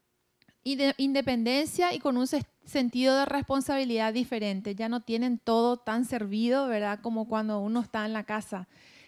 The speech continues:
Y es importante saber, y nosotras como mujeres comprender, que más,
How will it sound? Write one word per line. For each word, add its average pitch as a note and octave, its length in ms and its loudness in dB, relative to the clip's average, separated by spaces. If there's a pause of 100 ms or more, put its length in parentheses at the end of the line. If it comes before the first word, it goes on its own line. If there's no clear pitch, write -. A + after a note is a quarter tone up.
(160)
Y A#3+ 580 -2 (200)
es A#3 240 -2
importante C4+ 920 0 (140)
saber, B3 640 2
y B3 160 0
nosotras A#3+ 480 0
como C#4 180 0
mujeres B3 520 0
comprender, C4 760 0 (460)
que A#3+ 180 2
más, B3+ 600 0